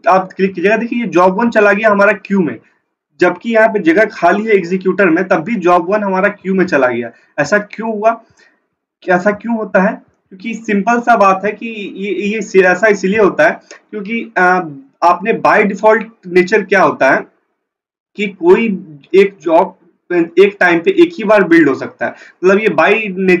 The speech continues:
by default nature होता है कि एक job एक साथ में एक ही बार, ये मतलब ऐसा समझिए जो जे one job है उसको आप एक बार build कर रहे हैं,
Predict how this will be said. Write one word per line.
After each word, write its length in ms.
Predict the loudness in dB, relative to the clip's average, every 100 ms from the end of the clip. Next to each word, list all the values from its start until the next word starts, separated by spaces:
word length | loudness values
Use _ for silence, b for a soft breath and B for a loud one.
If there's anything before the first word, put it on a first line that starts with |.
| 2
by 120 | 2 2
default 300 | 2 2 2
nature 260 | 0 -2 -2
होता 200 | 0 0
है 60 |
कि 520 | -2 -12 _ -8 -6 0
एक 200 | 0 0
job 280 | 0 0 2 2
एक 160 | 2
साथ 300 | 2 0 0
में 100 | -4
एक 220 | -2 -2
ही 120 | -2 -2
बार, 260 | 0 0 -4
ये 120 | -2
मतलब 220 | 0 2
ऐसा 220 | 2 2
समझिए 340 | -2 -4 -2 0
जो 140 | 0
जे 180 | -2 0
one 220 | 2 2
job 240 | 2 2 2
है 140 | -2 B B B
उसको 240 | -14 -2
आप 180 | 0 2
एक 120 | 2
बार 120 | 0 2
build 260 | 2 2
कर 120 | 0 -2
रहे 140 | -2
हैं, 140 | -6